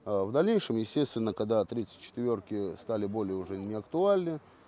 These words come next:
э, установили для М Г сорок два.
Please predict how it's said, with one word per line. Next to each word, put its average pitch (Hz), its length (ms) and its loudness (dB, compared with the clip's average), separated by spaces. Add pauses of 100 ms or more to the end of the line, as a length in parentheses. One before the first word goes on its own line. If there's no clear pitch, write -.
(240)
э, 95 160 0
установили 131 880 2
для 120 400 4
М 110 180 0
Г 127 140 2
сорок 113 340 0
два. 92 300 2